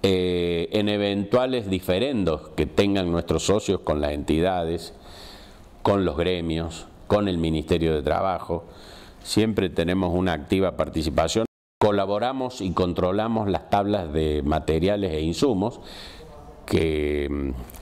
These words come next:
que las entidades, este, provinciales y nacionales, este, elaboran, porque en base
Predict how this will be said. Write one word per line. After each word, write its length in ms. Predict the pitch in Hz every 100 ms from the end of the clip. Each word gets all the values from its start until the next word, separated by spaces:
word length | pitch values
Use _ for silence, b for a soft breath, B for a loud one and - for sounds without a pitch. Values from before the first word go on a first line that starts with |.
| B B - -
que 100 | 80
las 160 | 78
entidades, 1000 | 78 76 78 80 87 85 78 67 - - -
este, 240 | 73 - 76
provinciales 840 | 76 76 76 73 87 87 87 80 -
y 100 | 76
nacionales, 880 | 73 76 - 78 80 90 85 80 - B B B B -
este, 920 | 71 - - 76 69 67 67 64 64 90
elaboran, 600 | 76 90 127 87 90 90 B B B B B
porque 320 | - 78 73 80
en 160 | 76
base 480 | 82 90 - 85 69